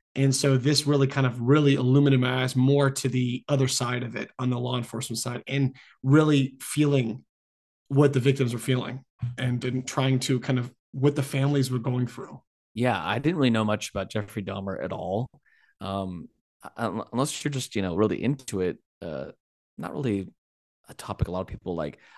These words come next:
Speaker 2: I know serial killers and crime is a big, you know, trend nowadays. We've had the podcast about and stuff, but it's not, like, one that I, like, deep dive into unless I've, like, watched something. Like,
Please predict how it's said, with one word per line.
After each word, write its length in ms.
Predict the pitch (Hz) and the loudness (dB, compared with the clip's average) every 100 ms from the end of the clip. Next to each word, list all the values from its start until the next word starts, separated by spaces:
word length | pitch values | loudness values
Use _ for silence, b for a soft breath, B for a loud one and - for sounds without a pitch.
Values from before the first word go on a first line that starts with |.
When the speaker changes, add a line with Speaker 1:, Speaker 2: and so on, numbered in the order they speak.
| B | B
Speaker 2:
I 60 | 151 | -2
know 120 | 202 | -2
serial 380 | - - 135 110 | -2 0 0 0
killers 440 | - 107 107 90 | 0 0 0 -2
and 180 | 101 95 | -8 -12
crime 580 | - 104 101 101 101 - _ _ _ | -4 -2 0 0 -2 -6 _ _ _
is 160 | 95 95 | -6 -6
a 100 | 92 - | -8 -2
big, 400 | 104 98 95 - - | 2 2 0 -6 -10
you 80 | |
know, 100 | 92 | -8
trend 460 | - - 107 110 104 | -8 -4 0 0 0
nowadays. 460 | 95 92 92 92 98 | -4 -4 -6 -8 -8
We've 100 | 95 | -10
had 200 | 90 - | -10 -4
the 180 | - | -2
podcast 640 | - 95 92 - 98 95 - | -2 -4 -6 -8 -8 -8 -12
about 220 | - 92 | -10 -8
and 100 | 90 | -10
stuff, 340 | - - 90 - b b _ | -12 -12 -12 -14 b b _
but 80 | 120 | -6
it's 80 | 180 | -4
not, 120 | - | -4
like, 180 | 180 - | -6 -4
one 160 | 123 | -2
that 140 | 113 95 | -2 -2
I, 100 | 95 | -4
like, 320 | 90 85 _ _ 95 - | -6 -8 _ _ -20 -10
deep 240 | 110 104 - | -4 -4 -4
dive 320 | 95 95 95 | -6 -6 -6
into 320 | 98 - - 120 117 | -8 -8 -10 -10 -4
unless 240 | 110 104 | -4 -4
I've, 220 | 98 87 | -6 -6
like, 260 | 87 73 - | -8 -10 -12
watched 380 | 87 92 104 - | -8 -8 -8 -10
something. 360 | - - - | -12 -12 -10
Like, 200 | 80 76 | -8 -10